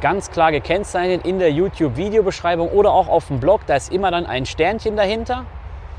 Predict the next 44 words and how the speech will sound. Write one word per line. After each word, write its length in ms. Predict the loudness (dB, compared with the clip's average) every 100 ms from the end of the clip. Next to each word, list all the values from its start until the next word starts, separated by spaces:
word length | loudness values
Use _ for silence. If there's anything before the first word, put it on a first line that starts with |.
| -12 -12 -12 -12 -2
Bei 60 | 2
YouTube 440 | 4 2 4 2
kann 140 | 4
man 100 | 2
nicht 220 | 0 0 0
direkt 300 | 0 0 -4
ein 140 | -4
Sternchen 400 | -2 -4 -2 -4
anhängen, 320 | -2 -2 0
sondern 140 | 2 2
da 40 |
ist 120 | 0
ein 60 | 0
Leerzeichen 540 | 0 0 0 -2 0
dahinter 260 | 0 0 -2
und 100 | 0
dann 160 | 0
ein 200 | 0 -6
Sternchen, 560 | -2 0 0 -2 -6 -4
sonst 160 | -4 -4
würde 160 | -4
dieser 120 | 0
Link 200 | 0 0
gar 120 | 0 -2
nicht 160 | -2
funktionieren. 640 | -4 -4 -4 0 2 0 -4 -16 -18 -4
Aber 180 | 2 2
sie 80 | 2
sind 160 | 0
wirklich 300 | -2 -2 -6
klar 360 | -2 0 2 0 -4 -16 -16 -4
definiert 600 | -4 -2 -2 4 4 4
und 220 | 2 -4 0
unten 320 | 2 2 -2
drunter 340 | 2 2 4 2
in 60 |
der 100 | 2
Videobeschreibung 560 | 0 0 0 0 -2 -2
steht 240 | -4 -2
ja 60 | -2
dann 120 | 0
auch 140 | -2
die 120 | 0 -4
Erklärung, 600 | -2 -2 0 2 0